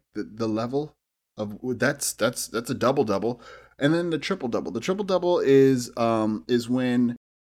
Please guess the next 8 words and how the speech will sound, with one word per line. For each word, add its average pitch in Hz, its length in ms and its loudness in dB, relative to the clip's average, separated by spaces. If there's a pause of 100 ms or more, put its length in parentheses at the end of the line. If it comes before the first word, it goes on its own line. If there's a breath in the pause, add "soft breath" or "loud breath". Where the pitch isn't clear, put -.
(140)
they, 120 520 2
they 117 140 -2
try 135 200 -4
to 151 80 -4
win 139 180 0
your 127 100 0
business 107 500 -6
back, 98 600 -6